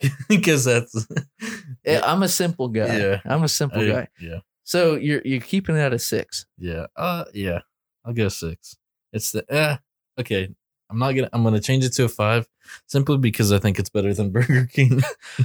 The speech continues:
Speaker 2: I was gonna say, you can't put that with
Speaker 1: <laughs>
Speaker 2: Burger King on your list
Speaker 1: Yeah.
Speaker 2: there. Okay.
Speaker 1: Yeah.
Speaker 2: Wow, that's,
Speaker 1: <laughs>
Speaker 2: that's
Speaker 1: Yep.
Speaker 2: quite the, um,
Speaker 1: Yep.
Speaker 2: we got quite the deal going here.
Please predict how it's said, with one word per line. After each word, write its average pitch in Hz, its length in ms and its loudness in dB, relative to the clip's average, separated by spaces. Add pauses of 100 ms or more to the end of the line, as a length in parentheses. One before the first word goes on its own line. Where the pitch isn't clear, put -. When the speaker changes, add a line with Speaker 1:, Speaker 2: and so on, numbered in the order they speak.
(160)
Speaker 2:
I 175 120 2
was 202 120 2
gonna 208 180 2
say, 175 160 0
you 160 140 0
can't 190 360 -4
put 156 160 2
that 147 340 8
with 147 260 2
Speaker 1:
<laughs> - 0 -
Speaker 2:
Burger 117 320 0
King 110 240 -2
on 98 200 -2
your 101 160 -2
list 87 340 0
Speaker 1:
Yeah. 95 60 0
Speaker 2:
there. 95 300 -4 (720)
Okay. 104 460 -4 (100)
Speaker 1:
Yeah. 78 120 -8 (240)
Speaker 2:
Wow, 110 440 0
that's, 139 320 2
Speaker 1:
<laughs> - 1120 -2
Speaker 2:
that's 95 200 -2
Speaker 1:
Yep. - 60 -18
Speaker 2:
quite 131 380 -4
the, 113 240 -4
um, 104 400 -6 (760)
Speaker 1:
Yep. 80 220 -6 (580)
Speaker 2:
we 127 100 -18
got 143 220 -8
quite 120 300 -8
the 110 80 -6
deal 101 300 -2
going 98 360 -2
here. 98 300 -4